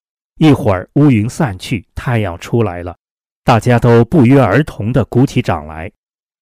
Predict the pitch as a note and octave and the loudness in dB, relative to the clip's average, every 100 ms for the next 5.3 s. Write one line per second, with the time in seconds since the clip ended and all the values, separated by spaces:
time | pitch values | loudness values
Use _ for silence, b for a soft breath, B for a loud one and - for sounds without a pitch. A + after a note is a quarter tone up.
0 | _ - D3 D3 D3 A#2 G#2+ - A#2+ C3 | _ -4 0 2 2 2 0 0 0 2
1 | G2 G2 F#2 F#2 G#2+ - _ C#3 C3+ A2+ | 0 -2 -4 -2 -4 -6 _ 2 4 4
2 | A2 - D#3 G#2 C3 G#2+ B2 F#2+ F2 F#2 | 2 0 0 0 0 2 2 2 -2 -8
3 | - F2+ A2+ F2 - _ _ _ _ _ | -8 -8 -6 -10 -14 _ _ _ _ _
4 | - - D#3 D3+ - B2+ B2 G#2+ G2 - | -6 0 0 2 0 0 -2 -2 -4 0
5 | C#3+ F#2 | 0 -2